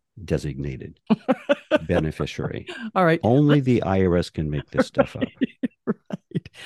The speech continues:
Speaker 2: And I just wanna jump back one step, cost versus basis.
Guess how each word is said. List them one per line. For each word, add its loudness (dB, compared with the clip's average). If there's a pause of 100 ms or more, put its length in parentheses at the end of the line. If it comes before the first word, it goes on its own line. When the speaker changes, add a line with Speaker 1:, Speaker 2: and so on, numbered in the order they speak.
(240)
Speaker 2:
And 0 (100)
I 2
just -2
wanna 4
jump 2
back 2
one 2
step, -2
cost -2
versus -4
basis. -4